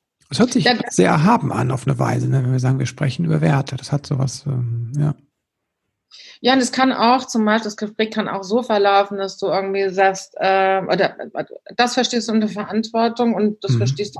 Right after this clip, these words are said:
Speaker 2: unter Verantwortung, ist ja das Gleiche. Und dann ist ja super. Also das
Speaker 1: Mhm.
Speaker 2: Gespräch muss nicht eine halbe
Speaker 1: Mhm.
Speaker 2: Stunde lang sein.
Speaker 1: Ja.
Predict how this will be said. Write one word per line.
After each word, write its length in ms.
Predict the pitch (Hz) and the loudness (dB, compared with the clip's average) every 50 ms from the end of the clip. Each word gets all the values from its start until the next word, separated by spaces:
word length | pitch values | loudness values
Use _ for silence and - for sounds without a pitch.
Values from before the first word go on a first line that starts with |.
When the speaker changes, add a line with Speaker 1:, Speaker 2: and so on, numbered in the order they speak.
| - - | -10 -4
Speaker 2:
unter 160 | - 208 202 208 | 0 0 0 0
Verantwortung, 840 | 208 185 147 180 196 196 - - - 196 196 - 226 220 220 226 226 | 0 -2 -2 -2 -4 -4 0 2 2 2 2 0 -2 -2 -2 -4 -4
ist 140 | 196 180 185 | -4 -2 0
ja 80 | 185 | 0
das 160 | 180 170 175 | 0 0 0
Gleiche. 480 | - 226 240 240 240 233 - 165 180 - | 0 2 2 2 2 2 0 0 0 0
Und 80 | - 214 | 2 2
dann 100 | 214 220 | 2 2
ist 140 | 269 - | 0 0
ja 100 | 294 262 | 0 -2
super. 400 | 220 247 226 - 170 160 - - | 0 -2 -2 -2 -2 -2 -2 -2
Also 120 | - 190 139 | -2 -2 0
das 140 | 127 120 135 | 2 2 2
Speaker 1:
Mhm. 200 | 151 156 - - - _ - | 2 0 -2 -8 -20 _ -20
Speaker 2:
Gespräch 380 | - - _ - 220 233 214 202 | -20 -12 _ 0 0 0 2 4
muss 340 | 208 214 269 320 311 - - | 4 4 4 4 2 0 0
nicht 400 | 226 180 175 175 175 - - 190 | 0 0 0 -2 -6 -10 -10 -8
eine 140 | 180 185 | -6 -4
halbe 220 | 185 190 190 175 151 | -2 -2 -2 0 0
Speaker 1:
Mhm. 20 | |
Speaker 2:
Stunde 320 | 139 151 175 185 185 180 185 | 0 0 -2 -2 -4 -6 -8
lang 160 | 180 170 175 - - - 180 180 | -8 -10 -12 -12 -14 -16 -16 -12
sein. 360 | 175 180 180 185 202 214 214 _ _ - | -10 -8 -6 -6 -6 -8 -10 _ _ -4
Speaker 1:
Ja. 260 | - 139 139 147 | -2 0 0 0